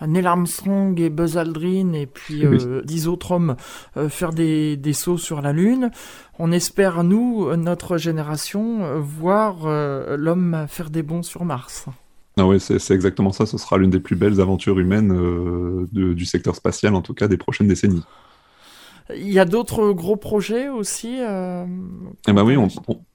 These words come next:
Speaker 2: Eh ben justement, euh, vous parliez de, juste avant de, de Neil Armstrong et de Buzz Aldrin.
Speaker 1: Mm.
Speaker 2: Euh, on va retourner sur la Lune là très bientôt. Normalement, le, la nasa avait en-, engagé le projet Artemis,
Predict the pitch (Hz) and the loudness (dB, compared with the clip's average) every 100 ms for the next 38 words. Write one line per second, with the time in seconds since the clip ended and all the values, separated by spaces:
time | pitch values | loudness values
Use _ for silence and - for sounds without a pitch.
0 | _ - 95 92 104 110 120 101 90 85 | _ 0 2 2 4 4 6 4 2 0
1 | 92 95 92 90 87 - 98 98 90 87 | 0 2 2 2 -2 -2 0 2 2 2
2 | 92 98 95 92 - 98 90 90 90 87 | 0 0 -2 -4 -4 -4 -2 -2 -2 0
3 | 101 123 107 - 90 87 87 87 87 87 | 0 2 0 -2 -2 -2 0 0 0 0
4 | 87 87 90 95 101 113 110 - 107 113 | -2 -4 -2 0 2 4 2 2 0 0
5 | 95 101 117 98 - 95 101 - 98 90 | 0 2 2 -2 -4 -4 -4 -2 -2 0
6 | 92 92 107 107 92 90 92 95 90 110 | 0 2 4 4 2 2 2 2 2 0
7 | 95 92 - 98 92 92 101 98 95 110 | 0 -4 -4 -2 0 0 0 0 2 0
8 | - 98 95 98 - 104 - 110 117 113 | -2 -2 0 0 -2 -4 0 2 2 0